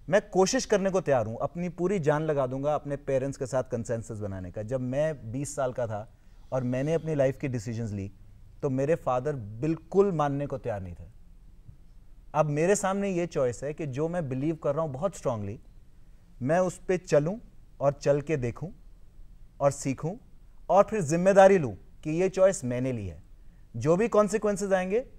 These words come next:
मैं उसकी जिम्मेदारी लेता हूँ, मैं किसी को ब्लेम नहीं करूँगा। या मैं कहूँ कि आपने कहा, चलो मैं ये कर लेता हूँ, अब मैं सुखी नहीं हूँ, अब मेरे को ये प्रॉब्लम आ रही है, आप ही जिम्मेदार हैं, आपके कहने पे मैंने माना, अब आप उठाइए,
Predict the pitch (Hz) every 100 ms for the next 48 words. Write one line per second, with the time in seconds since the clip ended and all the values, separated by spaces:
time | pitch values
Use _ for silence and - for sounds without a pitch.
0 | 123 123 113 110 101 98 87 82 78 73
1 | 98 139 160 151 175 147 143 139 131 104
2 | 80 - - - - - - - 131 156
3 | 208 - - - - - 175 208 220 226
4 | 214 151 156 196 196 202 185 180 170 160
5 | 151 110 95 - 87 87 - - - -
6 | 151 175 170 175 196 180 170 165 165 147
7 | 156 170 165 175 156 151 147 147 170 -
8 | - 147 147 160 139 117 92 80 - -
9 | - - - - 123 175 170 175 214 208
10 | 175 151 127 156 - 139 147 143 131 135
11 | 151